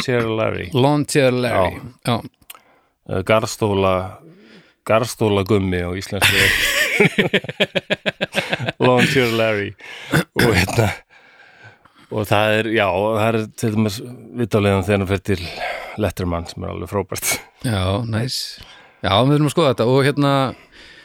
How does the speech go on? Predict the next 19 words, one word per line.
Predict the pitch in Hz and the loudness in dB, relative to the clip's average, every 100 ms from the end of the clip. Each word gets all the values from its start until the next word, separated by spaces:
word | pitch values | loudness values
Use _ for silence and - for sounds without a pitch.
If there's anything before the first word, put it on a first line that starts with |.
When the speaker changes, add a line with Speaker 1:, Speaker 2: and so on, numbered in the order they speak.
| _ | _
Speaker 2:
og | - | -2
svo | 147 151 | -2 2
skulum | 151 | 2
við | 135 | 2
kannski | 123 131 | 2 2
minnast | 135 123 | 2 2
það | 135 131 | 0 2
líka | 127 120 117 - - - | 2 4 2 -2 -12 -4
að | 127 120 120 110 - _ | 0 2 2 -2 -12 _
við | - 131 127 120 | 0 2 4 4
erum | 117 113 107 - _ _ | 2 0 -4 -10 _ _
með | 123 117 110 - - | 0 2 0 -4 -4
Facebook | - 123 110 - | -2 0 -2 -2
síðu | 113 107 131 | 0 2 2
og | 131 - | 0 2
svo | 156 | 4
erum | 156 156 | 4 4
við | 135 143 | 2 2
með | 147 | 2